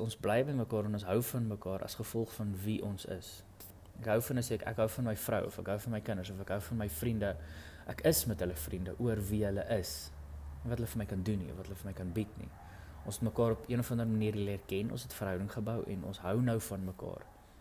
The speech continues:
Ons het 'n waardering vir mekaar. Ek maak moeite met verhoudings omdat ek iets uit dit uitput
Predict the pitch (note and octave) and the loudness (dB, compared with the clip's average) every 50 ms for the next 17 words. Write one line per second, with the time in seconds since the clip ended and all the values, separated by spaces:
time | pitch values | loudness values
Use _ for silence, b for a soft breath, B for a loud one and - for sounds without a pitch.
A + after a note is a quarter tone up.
0 | B B B B - G2+ G2 G2 G2 G2 G#2+ G#2 F#2 F#2 G2 G2 G#2 G#2 A2+ A2 | B B B B -6 -4 -2 -2 2 4 4 2 2 0 2 2 4 4 4 2
1 | - - G2+ G2 F#2+ F#2 - - - - - - B B B B B B B B | 0 -2 -6 -6 -6 -6 -8 -10 -10 -10 -12 -14 B B B B B B B B
2 | B B - G#2+ - A2 G#2+ A2 A2+ A2 - A2+ A2 A2 A2 B2 D3+ D#3 B2+ A#2 | B B -6 -2 2 4 4 4 4 4 2 0 2 4 6 6 6 6 6 4
3 | G#2 G2+ G#2+ A2+ - - - - - G2 F#2+ - - - G#2 G2 F2+ F2 F2+ E2 | 4 4 4 0 -2 -8 -10 -6 -6 -6 -4 -6 -4 -4 -2 -2 0 -2 0 0
4 | F#2+ G2 B2+ B2+ - - - B B B B B B B B B - - G#2 G2+ | 0 -2 -2 -4 -6 -10 -14 B B B B B B B B B -8 -4 -2 0
5 | G2 F#2+ G2 F#2+ - - G#2+ - - - - - G2+ G2+ G2+ F#2 - F2+ F2 - | 0 0 0 -2 -4 -6 -8 -6 -6 -6 -2 -2 -2 0 0 -2 -2 -6 -6 2
6 | - C3 D#3+ - - - - | 4 4 4 4 0 -12 -14